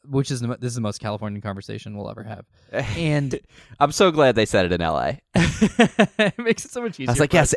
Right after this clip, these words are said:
Speaker 2: L A is still there."
Speaker 1: Like, "Oh, Upper Grand Avenue, Lower Grand Avenue." And, um, they, when they get out, Caleb's like, "Whoa, what genre is this? 'Cause everything's going crazy. It's dystopia now. And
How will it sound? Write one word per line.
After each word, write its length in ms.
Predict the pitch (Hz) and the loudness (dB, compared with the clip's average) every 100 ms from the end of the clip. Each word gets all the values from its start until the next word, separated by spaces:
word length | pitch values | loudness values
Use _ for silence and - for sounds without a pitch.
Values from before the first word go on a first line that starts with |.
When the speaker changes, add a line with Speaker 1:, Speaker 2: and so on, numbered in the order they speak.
| 127 | 4
Speaker 2:
L 140 | 151 | 4
A 80 | 127 | 4
is 80 | 113 | 0
still 240 | - 143 | 0 2
there." 320 | 123 73 - - | 2 -2 -6 -10
Speaker 1:
Like, 140 | - | -6
"Oh, 220 | 233 302 185 | -4 -2 -2
Upper 240 | 151 180 | -2 -2
Grand 220 | 202 202 | -2 -2
Avenue, 320 | 202 214 240 | -2 -2 -2
Lower 180 | 214 269 | -2 -4
Grand 240 | 262 135 107 | -4 -4 -4
Avenue." 320 | 101 101 107 _ _ _ _ - | -4 -6 -10 _ _ _ _ -4
And, 480 | 160 160 151 147 - - | 0 0 -2 -4 -10 -10
um, 420 | 131 123 120 117 - _ _ _ _ - 117 - | -8 -6 -8 -10 -12 _ _ _ _ -20 -16 -6
they, 400 | 170 196 220 - _ _ _ _ - | -4 -4 -6 -14 _ _ _ _ -10
when 160 | 143 | -8
they 100 | 131 | -8
get 280 | 113 139 165 | -8 -8 -6
out, 360 | 156 104 90 - _ _ _ _ - | -6 -6 -8 -12 _ _ _ _ -12
Caleb's 380 | 160 135 127 | -8 -6 -6
like, 340 | 117 107 87 _ _ _ _ - | -8 -8 -10 _ _ _ _ -8
"Whoa, 300 | 127 127 110 | -2 0 0
what 160 | 117 | -2
genre 280 | 117 120 113 | -2 -4 -4
is 100 | 107 | -6
this? 200 | 110 104 | -8 -10
'Cause 160 | - 113 | -12 -10
everything's 380 | 110 110 107 | -10 -8 -10
going 160 | 107 107 | -10 -12
crazy. 320 | - 110 107 | -8 -8 -8
It's 180 | 107 - | -12 -12
dystopia 580 | 113 - 113 107 107 92 | -18 -12 -10 -10 -12 -14
now. 360 | 95 69 73 _ _ _ _ _ | -16 -20 -20 _ _ _ _ _
And 520 | 123 117 110 104 104 | -4 -2 -2 -4 -10